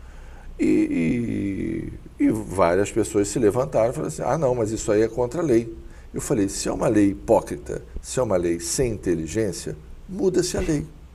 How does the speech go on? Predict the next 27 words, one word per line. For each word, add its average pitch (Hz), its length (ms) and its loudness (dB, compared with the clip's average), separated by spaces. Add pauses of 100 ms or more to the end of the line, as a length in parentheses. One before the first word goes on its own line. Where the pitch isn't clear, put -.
(800)
Agora, 104 320 4
pra 147 140 -2
você 190 260 0
mudar 95 400 2
a - 40 -4
lei, 107 300 2 (720)
você 107 220 -2
tem 95 180 -4
que, 85 240 -8
que - 260 -14
ter - 200 2
uma 127 180 4
sociedade, 76 800 -6 (380)
é, 82 180 0
coesa, 95 680 2 (240)
você 95 220 -2
ter 104 140 -2
uma, 104 220 -2
uma, 90 280 -4
uma 85 460 -4
sociedade 82 640 -2 (200)
coopera-, 101 500 6 (160)
cooperativa 95 920 0 (300)
e - 80 -6
que - 120 -4
vá 170 160 4
pressionar 170 800 2